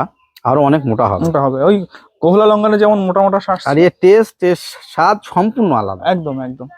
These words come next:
Speaker 1: টেস্টের দিকে কোনো কেউ যদি বলে লঙ্ঘনে কোন ভ্যারাইটি করবো, আমার মনে হয় তো হোয়াইটের উপরে কিছু
Speaker 2: হ্যাঁ,
Speaker 1: হবে না।
Speaker 2: ওইটা টেস্ট, ওই জন্য তো বলি তো, ছাদ বাগানে যারা আছেন তারা
Speaker 1: আচ্ছা,
Speaker 2: যদি
Speaker 1: আচ্ছা, সুজাতা, তোমার কাছে
Speaker 2: হুম।
Speaker 1: বন্ধুদের হয়ে আমি আরো একটা, আমি সব ভিডিওতেই কিছু না কিছু জিজ্ঞাসা করি, আজকেও তোমাকে জিজ্ঞাসা করি।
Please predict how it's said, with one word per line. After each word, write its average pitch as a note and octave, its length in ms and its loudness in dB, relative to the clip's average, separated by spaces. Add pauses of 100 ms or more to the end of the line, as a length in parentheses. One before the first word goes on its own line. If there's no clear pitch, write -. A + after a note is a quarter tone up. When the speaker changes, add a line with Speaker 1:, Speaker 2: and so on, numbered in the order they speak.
(760)
Speaker 1:
টেস্টের G3+ 440 4
দিকে G3+ 240 2
কোনো G3 240 0
কেউ G3 180 2
যদি F3 200 0
বলে F#3 220 4
লঙ্ঘনে D#3+ 440 4
কোন D#3+ 220 -2
ভ্যারাইটি D#3 280 2
করবো, E3 220 2
আমার C#3+ 240 4
মনে C#3 140 -4
হয় C3+ 120 -6
তো B2 60 -4
হোয়াইটের B2 380 0
উপরে A#2 200 -6 (260)
কিছু D#3+ 220 -6
Speaker 2:
হ্যাঁ, D3 120 0
Speaker 1:
হবে - 120 -6
না। F#2 140 -12
Speaker 2:
ওইটা F4 260 4 (100)
টেস্ট, A#3 260 0
ওই C#4 120 6
জন্য D#4 160 4
তো D4+ 100 4
বলি C#4 160 4
তো, A3+ 100 4
ছাদ F#3+ 300 -2
বাগানে A#3 260 2
যারা A#3+ 220 4
আছেন C#4 240 0
তারা A#3+ 160 0
Speaker 1:
আচ্ছা, G#3 140 4
Speaker 2:
যদি E3 80 2
Speaker 1:
আচ্ছা, D#3 100 2 (340)
সুজাতা, D3 360 2
তোমার C3+ 260 -2
কাছে - 220 -2
Speaker 2:
হুম। E3+ 120 0 (380)
Speaker 1:
বন্ধুদের D3 440 2
হয়ে D3+ 160 4
আমি C#3+ 180 2
আরো C#3 220 4
একটা, - 260 -2
আমি D3 220 0
সব E3 200 0 (100)
ভিডিওতেই G3 460 4 (500)
কিছু F3 220 -2
না A3+ 100 4
কিছু G#3 220 -2
জিজ্ঞাসা F3 380 2
করি, C#3+ 180 4 (120)
আজকেও C3+ 380 2 (140)
তোমাকে D3+ 300 0
জিজ্ঞাসা B2+ 360 2
করি। A#2+ 200 2